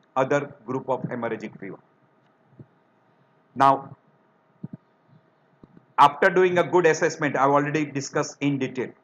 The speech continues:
regarding a good assessment. So after doing a good assessment, this is a slide. We have got the previous slides also. You should put them into a group, whether it is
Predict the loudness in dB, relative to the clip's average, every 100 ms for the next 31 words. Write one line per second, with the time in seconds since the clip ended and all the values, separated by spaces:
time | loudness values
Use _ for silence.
0 | -10 -6 -2 -2 -2 -4 -4 -2 -4 -4
1 | -12 -14 -20 _ _ _ _ _ _ _
2 | _ _ -2 2 2 2 2 2 2 0
3 | 0 0 0 -2 -6 -8 -10 -10 -12 -8
4 | -6 -6 -4 0 0 -2 _ -6 -2 -2
5 | -4 _ -4 -2 -4 -8 -8 -8 -8 -4
6 | -6 -6 -12 -12 -16 -20 _ _ _ _
7 | _ _ _ _ -4 -4 2 0 2 -2
8 | 2 2 2 -2 -2 -2 0 -4 -2 -2
9 | 0 0 0 -4